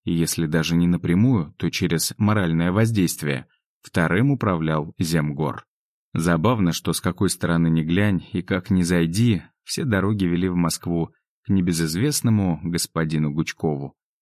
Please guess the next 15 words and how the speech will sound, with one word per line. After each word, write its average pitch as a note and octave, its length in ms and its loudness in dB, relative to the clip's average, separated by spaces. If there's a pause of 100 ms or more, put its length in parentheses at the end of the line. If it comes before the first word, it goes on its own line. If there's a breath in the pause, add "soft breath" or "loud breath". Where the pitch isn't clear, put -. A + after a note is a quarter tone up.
(120)
Но, F2 180 2
собственно, G2 640 0
гнойник G#2 540 4
Гучкова F#2 800 -2 (100)
и F#2 120 -2
положен G#2+ 640 2
был F2+ 140 0
вскрыть - 680 -2
доклад F2+ 520 -2
Глобачёва, F2+ 800 0 (320)
который - 400 -4
Протопопов F2 720 -4
оставил C#2+ 460 -4
на D2 100 -2
столе. D2 440 -4